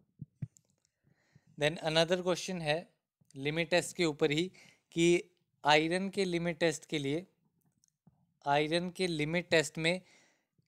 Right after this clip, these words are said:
इंटरफेरेंस होती है एक मेटल केटाइन की,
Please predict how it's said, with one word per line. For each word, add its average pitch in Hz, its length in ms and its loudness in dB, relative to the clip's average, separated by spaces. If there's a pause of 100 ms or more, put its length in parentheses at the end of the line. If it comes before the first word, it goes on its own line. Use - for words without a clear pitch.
(140)
इंटरफेरेंस 180 800 2
होती 170 220 0
है 180 80 4
एक 185 100 -4
मेटल 165 560 0 (160)
केटाइन 151 420 2
की, 190 200 -6